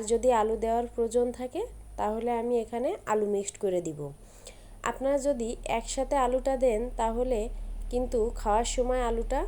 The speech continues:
টক টক লাগে, আর আপনি যদি দুইটা সিটি দিয়ে রেখে দিয়ে তারপরে আলুটা দিয়ে আরেকটু নাড়াচাড়া করে লবণ চেক করে আর দুইটা সিটি দিয়ে নামিয়ে ফেলেন,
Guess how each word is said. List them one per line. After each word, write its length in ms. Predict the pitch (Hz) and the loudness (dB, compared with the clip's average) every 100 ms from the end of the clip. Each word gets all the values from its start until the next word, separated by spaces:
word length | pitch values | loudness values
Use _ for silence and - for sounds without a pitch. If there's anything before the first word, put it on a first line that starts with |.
| - - - | -4 -4 4
টক 180 | 208 - | 4 4
টক 180 | - 160 165 | -2 -2 -4
লাগে, 300 | 160 156 156 - - - - | -4 -6 -8 -10 -12 -14 -4
আর 140 | - 240 | 0 2
আপনি 240 | 233 262 247 | 2 -2 0
যদি 320 | 269 220 214 240 - - - - - - 214 | 0 0 -4 -8 -14 -18 -18 -16 -16 -14 -4
দুইটা 320 | 233 240 262 | 0 2 2
সিটি 300 | 262 247 262 | 2 0 -4
দিয়ে 200 | 240 262 254 | 2 4 6
রেখে 300 | 233 240 262 | 6 4 2
দিয়ে 240 | 247 226 220 - | 2 0 0 -2
তারপরে 400 | 220 214 240 247 | -2 0 0 2
আলুটা 380 | 240 233 233 247 240 | 4 2 2 0 0
দিয়ে 220 | 240 220 | 0 2
আরেকটু 360 | 196 208 208 247 | 4 2 0 -2
নাড়াচাড়া 540 | 240 226 226 247 240 | 0 0 0 0 0
করে 240 | 247 254 208 | 2 2 4
লবণ 340 | 208 196 208 220 | 2 2 0 -2
চেক 200 | 214 233 - | -2 -2 0
করে 240 | 254 247 302 - | 2 2 0 -2
আর 140 | - 196 | -4 -2
দুইটা 240 | 202 226 240 | 0 0 0
সিটি 260 | 233 233 240 | 0 -2 -2
দিয়ে 180 | 226 254 | 2 2
নামিয়ে 360 | 240 226 240 254 | 2 4 4 4
ফেলেন, 300 | 269 269 | 2 0